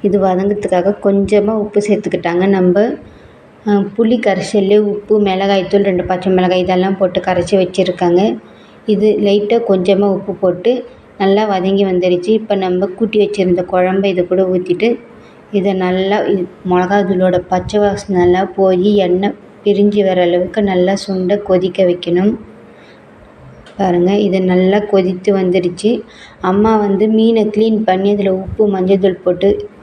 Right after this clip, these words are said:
சுத்தம் பண்ணி வச்சுட்டு இருந்தாங்க. குழம்பு நல்லா கொதித்து பச்சை வாசனை நல்லா போயிடுச்சு. இப்போ நம்ம சுத்தம் பண்ணி வச்சுருந்த மீன்களை ஒவ்வொன்றா பொறுமையா இறக்கிக்கலாம். ஒவ்வொன்றா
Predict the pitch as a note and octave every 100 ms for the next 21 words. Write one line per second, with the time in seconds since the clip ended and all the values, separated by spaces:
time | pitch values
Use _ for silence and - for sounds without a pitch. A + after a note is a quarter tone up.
0 | - - - - G3 G3 F#3+ F#3 F#3+ F#3
1 | G3 F3+ F3+ F3 G3 - F#3 F#3 F#3+ F#3
2 | F3+ F3+ G3 G#3 - - - - - G#3+
3 | G#3 G#3 A3+ G3 F#3 G#3 G3+ G3+ F#3 F3+
4 | F#3 F#3+ F3+ F3 F3 F#3+ F3+ F#3+ F#3 F3+
5 | G3 - G#3 A3 G#3 G3+ F#3+ F3+ F3+ F3+
6 | F3+ G3+ G3+ G3+ G3 F3+ G3 F#3+ F3+ F#3
7 | F#3 F#3+ G3+ G3+ F#3+ F#3 F#3+ G3 F3+ F3+
8 | F3+ E3 E3+ E3+ F#3 A3+ - - - -
9 | - - - G3+ G#3+ G#3+ A3+